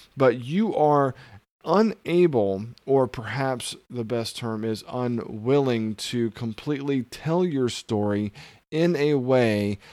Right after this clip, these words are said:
that will compel the listener to, um, drive that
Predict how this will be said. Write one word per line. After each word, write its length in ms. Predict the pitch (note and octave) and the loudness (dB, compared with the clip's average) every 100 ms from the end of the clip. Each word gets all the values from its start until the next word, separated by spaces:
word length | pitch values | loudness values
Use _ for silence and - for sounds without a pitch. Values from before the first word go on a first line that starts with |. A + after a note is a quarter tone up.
| - | -14
that 340 | G#2+ A#2 A2 A2+ | -2 0 2 0
will 320 | A#2 A#2+ A2+ | 2 4 2
compel 960 | A2 - A2 - - C#3 C#3+ C#3+ B2+ C3 | 0 -6 -6 -6 -2 2 4 4 0 -6
the 220 | A#2+ A2+ | -2 0
listener 680 | A2+ A#2 - G#2+ G#2 G2+ G2 - - _ | 2 0 -2 -4 -2 -4 -8 -16 -20 _
to, 560 | - B2 A2+ A2 G#2+ G2+ - _ _ A2+ | -8 -2 2 2 0 -4 -12 _ _ -4
um, 540 | G2 F#2+ F2+ - F#2 | -2 -2 -4 -10 -14
drive 480 | - A2+ A#2 C3 A#2+ | -4 0 2 0 0
that 260 | A#2+ G#2+ | -2 -2